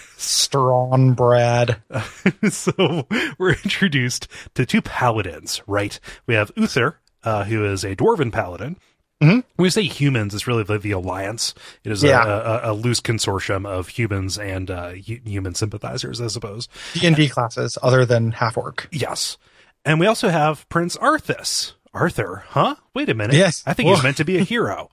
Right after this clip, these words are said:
Speaker 1: <laughs> Yes. He, he, and he is a, a really important character. Um, and this is, they're setting up their very broad strokes here of the fiery young man
Speaker 2: Mm-hmm.
Speaker 1: and the, uh, uh, kind of wise, conservative older man
Speaker 2: Right.
Speaker 1: here. Um,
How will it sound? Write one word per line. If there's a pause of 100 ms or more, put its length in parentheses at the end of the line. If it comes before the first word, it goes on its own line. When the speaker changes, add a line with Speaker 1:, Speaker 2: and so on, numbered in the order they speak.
(140)
Speaker 1:
<laughs>
Yes. (340)
He,
he,
and
he
is
a,
a
really
important
character. (360)
Um,
and
this
is,
they're
setting
up
their
very
broad
strokes
here
of
the
fiery
young
man (120)
Speaker 2:
Mm-hmm.
Speaker 1:
and
the,
uh,
uh,
kind
of (180)
wise,
conservative
older
man
Speaker 2:
Right. (120)
Speaker 1:
here. (680)
Um,